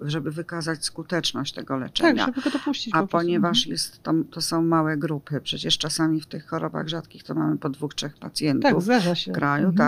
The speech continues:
Speaker 1: tak? Także trzeba robić badania, e, w wielu krajach. I to się
Speaker 2: To
Speaker 1: oczywiście
Speaker 2: jest po prostu
Speaker 1: wiąże,
Speaker 2: drogie.
Speaker 1: i to jest wszystko drogie, bardzo nawet drogie, czasami takie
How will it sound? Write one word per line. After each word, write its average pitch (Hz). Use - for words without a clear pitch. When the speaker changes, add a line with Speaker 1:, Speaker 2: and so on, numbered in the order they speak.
Speaker 1:
tak? -
Także 156
trzeba 160
robić 151
badania, 151
e, 147
w 143
wielu 160
krajach. 135
I 160
to 165
się 160
Speaker 2:
To 160
Speaker 1:
oczywiście 190
Speaker 2:
jest 175
po 180
prostu 160
Speaker 1:
wiąże, 320
Speaker 2:
drogie. 160
Speaker 1:
i 120
to 170
jest 160
wszystko -
drogie, 151
bardzo 156
nawet 143
drogie, 151
czasami 143
takie 143